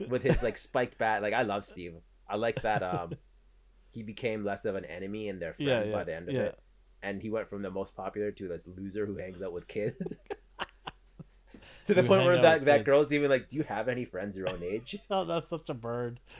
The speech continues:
Speaker 2: <laughs> Just get destroyed.
Speaker 1: Yeah.
Speaker 2: <laughs>
Speaker 1: He had a,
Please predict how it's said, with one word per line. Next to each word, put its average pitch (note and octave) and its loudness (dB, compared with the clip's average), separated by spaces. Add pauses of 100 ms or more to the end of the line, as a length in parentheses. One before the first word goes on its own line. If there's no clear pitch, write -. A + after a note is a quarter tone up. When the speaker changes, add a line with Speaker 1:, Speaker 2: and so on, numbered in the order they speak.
(260)
Speaker 2:
<laughs> - -14
Just D3 -8
get B2+ -4
destroyed. G#2 -8
Speaker 1:
Yeah. A2+ 0 (260)
Speaker 2:
<laughs> - -10 (460)
Speaker 1:
He B2 -2
had C3 4
a, G#2 4